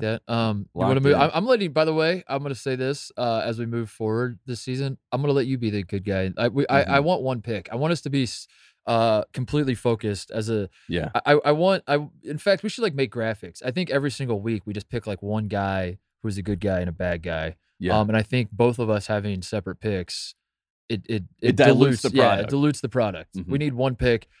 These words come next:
Speaker 2: I'm letting you be the guy. You're the, you're the final,
Speaker 1: Yeah.
Speaker 2: you're the final say. So you're, you're,
Speaker 1: I
Speaker 2: you're
Speaker 1: am
Speaker 2: taking
Speaker 1: Adam
Speaker 2: Kenny
Speaker 1: Smith here.
Speaker 2: Payne.
Speaker 1: I'm the invisible
Speaker 2: Yeah.
Speaker 1: hand of the, of the guys. And first up, Kenny Payne, you are the
Speaker 2: I,
Speaker 1: good guy.
Speaker 2: but can, having said that, can I do a hat tip?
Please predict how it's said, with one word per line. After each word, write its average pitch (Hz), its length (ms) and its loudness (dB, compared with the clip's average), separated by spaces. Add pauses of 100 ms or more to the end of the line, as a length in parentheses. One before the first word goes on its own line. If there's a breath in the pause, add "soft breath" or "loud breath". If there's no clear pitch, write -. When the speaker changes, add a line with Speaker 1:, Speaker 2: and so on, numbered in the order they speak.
(140)
Speaker 2:
I'm 135 140 -4
letting 147 320 2
you 127 180 0
be 113 140 -2
the 107 100 -2
guy. 98 260 -2
You're 98 200 -4
the, 110 140 -2
you're 123 180 2
the 117 60 -2
final, 107 600 0
Speaker 1:
Yeah. 98 140 -4
Speaker 2:
you're 104 80 0
the 113 60 0
final 104 320 0
say. 101 260 -2
So 87 160 -10
you're, 107 160 -4
you're, 120 220 -4
Speaker 1:
I 139 80 6
Speaker 2:
you're 151 60 4
Speaker 1:
am 143 40 6
Speaker 2:
taking 135 160 6
Speaker 1:
Adam 110 140 2
Speaker 2:
Kenny 113 160 0
Speaker 1:
Smith 104 180 0
here. 98 80 0
Speaker 2:
Payne. 87 100 -2
Speaker 1:
I'm 104 120 0
the 110 140 2
invisible 98 460 2
Speaker 2:
Yeah. 98 100 0
Speaker 1:
hand 95 360 2
of 90 160 -2
the, 85 140 -6
of 92 160 -2
the 92 80 -4
guys. 80 580 0
And 92 180 0
first 123 320 0
up, 123 200 0
Kenny 117 200 0
Payne, 104 280 0
you 113 180 4
are 113 100 2
the 95 120 6
Speaker 2:
I, 160 80 10
Speaker 1:
good 87 100 -2
guy. 76 240 -4 (180)
Speaker 2:
but 170 140 0
can, 160 380 -6
having 156 240 2
said 139 200 0
that, 110 120 -2
can 120 100 -2
I 123 60 2
do 120 140 -2
a 110 40 0
hat 113 220 -4
tip? 127 260 -4